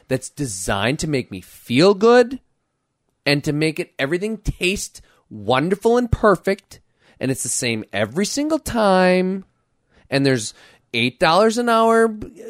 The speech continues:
people working behind the counter that are just happy to serve you."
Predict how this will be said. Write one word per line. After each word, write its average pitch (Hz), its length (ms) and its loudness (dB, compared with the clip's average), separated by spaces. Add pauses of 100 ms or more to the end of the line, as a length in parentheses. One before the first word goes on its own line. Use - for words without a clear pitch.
people 196 400 2
working 196 280 2
behind 208 320 0
the 233 40 -4
counter 165 840 2 (300)
that 135 120 2
are 139 240 2 (180)
just 147 240 -4 (180)
happy 117 440 -6
to 247 100 -6
serve 330 460 -4
you." 254 560 -2